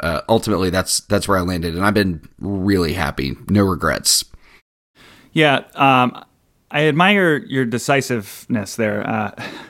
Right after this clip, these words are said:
Speaker 2: I, I went on a long journey here. I, for long, had the twelve point nine first generation iPad Pro, and it was, it was lovely for, you know, landscape view, laptop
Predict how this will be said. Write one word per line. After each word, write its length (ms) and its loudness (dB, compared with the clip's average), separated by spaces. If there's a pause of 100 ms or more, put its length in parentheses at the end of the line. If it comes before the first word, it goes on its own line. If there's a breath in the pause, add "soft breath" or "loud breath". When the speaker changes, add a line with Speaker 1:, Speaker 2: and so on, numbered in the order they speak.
(240 loud breath)
Speaker 2:
I, 240 0
I 120 -2
went 240 0
on 80 0
a 120 0
long 380 0
journey 380 -2
here. 200 -2
I, 200 -2 (340)
for 220 0 (100)
long, 560 2
had 440 -2
the 100 -2
twelve 280 -2
point 220 -2
nine 220 0
first 280 -4
generation 680 0 (500 loud breath)
iPad 460 0
Pro, 480 2 (400 soft breath)
and 480 4 (680)
it 180 2
was, 380 -2 (340)
it 80 0
was 240 4
lovely 380 4
for, 420 2 (720)
you 140 -2
know, 80 0
landscape 580 0
view, 480 2
laptop 640 0